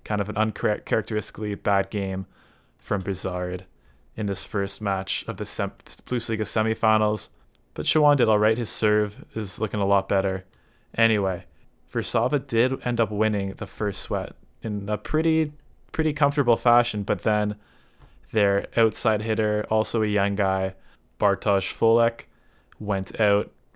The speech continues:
I believe it was kind of a non-contact injury.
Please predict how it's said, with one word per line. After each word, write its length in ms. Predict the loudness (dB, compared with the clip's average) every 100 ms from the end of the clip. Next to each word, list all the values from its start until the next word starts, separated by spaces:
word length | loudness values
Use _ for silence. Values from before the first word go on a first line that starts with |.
| -8
I 120 | -6
believe 440 | -4 -2 -2 -2 -2
it 80 |
was 140 | -2 0
kind 220 | 0 0
of 60 | 0
a 40 |
non-contact 840 | 2 2 2 0 -2 -2 -2 -4
injury. 500 | -6 -4 0 0 0